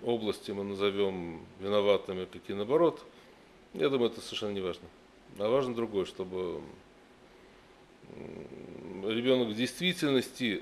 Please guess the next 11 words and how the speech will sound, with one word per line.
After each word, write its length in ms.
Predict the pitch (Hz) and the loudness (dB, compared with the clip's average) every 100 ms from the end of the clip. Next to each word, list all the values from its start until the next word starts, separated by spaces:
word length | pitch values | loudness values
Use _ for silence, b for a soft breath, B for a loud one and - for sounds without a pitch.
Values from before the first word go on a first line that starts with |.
| - | -6
стал 320 | - - 110 | -2 4 6
здоров, 400 | 98 117 170 185 - 104 | 6 6 8 6 4 -4
э, 500 | 104 101 101 85 85 73 78 | 0 2 2 0 -4 -8 -10
его 680 | 101 117 120 131 110 95 78 | -6 -4 2 4 4 2 0
организм, 360 | 104 107 117 113 | -2 0 -2 -4
как 160 | - - | -8 -16
система 340 | 107 135 117 | -4 0 4
работал 420 | 110 117 123 110 98 | 4 4 2 0 -4
так, 100 | 113 | -4
как 180 | 113 - | -2 2
нужно. 300 | 175 143 | 2 2